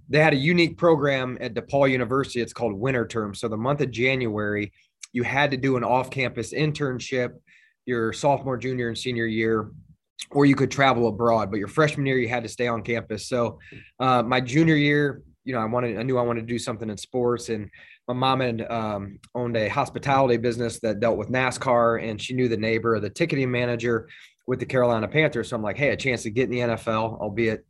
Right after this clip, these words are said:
ticketing. Um, it's a chance to get in and start networking." So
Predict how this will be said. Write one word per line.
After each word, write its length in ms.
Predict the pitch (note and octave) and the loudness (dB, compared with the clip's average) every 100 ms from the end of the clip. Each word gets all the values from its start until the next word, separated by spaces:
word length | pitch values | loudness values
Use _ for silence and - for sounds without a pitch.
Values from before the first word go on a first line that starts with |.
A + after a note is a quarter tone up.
| - | -4
ticketing. 480 | D3 C#3 A#2+ A#2+ A#2 - - _ | -2 0 0 -2 -8 -18 -20 _
Um, 500 | A#2 A#2+ A2+ G#2+ G#2 - | -2 0 2 -2 -6 -10
it's 140 | A#2 | -8
a 40 | A#2+ | -4
chance 240 | C3+ B2 | -2 -2
to 80 | A#2 | 0
get 160 | A#2 | 0
in 140 | A#2 A2+ | 0 0
and 100 | G#2+ | -4
start 300 | - G#2+ G2+ | -2 -2 0
networking." 580 | A2 F#2 G#2 F#2 G#2 F2+ | -2 -4 -6 -6 -8 -6
So 320 | A2+ G#2 | -4 -4